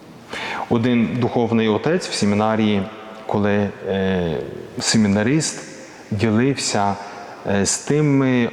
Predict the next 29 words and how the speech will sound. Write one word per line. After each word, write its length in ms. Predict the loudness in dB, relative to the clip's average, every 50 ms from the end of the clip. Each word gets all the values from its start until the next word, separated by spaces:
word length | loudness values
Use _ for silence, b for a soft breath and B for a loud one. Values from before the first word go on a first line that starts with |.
| -2
очікуваннями, 1080 | -2 -4 -2 0 0 0 0 2 0 0 0 2 2 2 4 2 2 2 0 -2 -2 -4 -6 -8 -8 -6
з 120 | -2 -2 -2
якими 300 | 0 2 2 2 4 4
він 160 | 4 2 2
прийшов 360 | 0 0 -2 0 0 -2 -2
до 100 | -2 -2
семінарії, 680 | -2 0 2 2 2 4 4 2 2 0 -2 -4 -6 -6 -8 -12 -16 -16 -18 -18 -18 -18 -20 -20 -20 -14 -4 -2
говорив, 360 | -2 0 2 2 0 0 -2
що 140 | -2 -6 -4
хоче 280 | -2 -2 -2 -2 -4
стати 300 | -4 -2 -4 -4 -4 -6
святим, 540 | -6 -6 -6 -6 -6 -2 -2 0 0 0 -2 B B B B B B B B B
хоче, 500 | -2 -2 -2 0 0 0 0 0 0 -2 B B B B B B -6
е, 240 | -4 -2 -2 -2 -2
вміти 340 | 0 2 2 2 2 2 0
гарно 280 | 0 0 0 0 -2 -2
проповідувати, 1120 | -2 -4 -6 -4 -4 -2 0 2 2 2 4 2 0 0 0 0 -2 0 0 0 0 0 -2 -4 -6
звершувати 640 | -6 -2 0 0 0 -2 -4 -4 -4 -4 -2 -2 -2 -2 -2 -2
служби 500 | -4 -2 0 2 2 2 2 2 2 0
Божі, 340 | 2 2 0 0 0 -2 -2
багато 440 | -2 -2 -2 0 -2 -2 -2 -4 -4
людей 320 | -2 -2 0 0 0 0
сповідати, 800 | -2 -2 -2 0 2 2 2 2 2 2 0 0 0 0 0 0 0 B B B B B B B B B B B 2
і 280 | 4 4 6 6 4
говорив 460 | 4 2 2 2 2 2 2 2 2
про 160 | 0 0 -2 -2
такі 400 | 0 -2 -2 0 2 2 2 2 0 -4 -2 0
високі 680 | 0 0 0 -2 -2 0 2 2 2 2 0 0 -2 -2
прагнення 880 | 0 -2 -2 0 2 2 0 0 0 0 2 2 4 4 4 2 2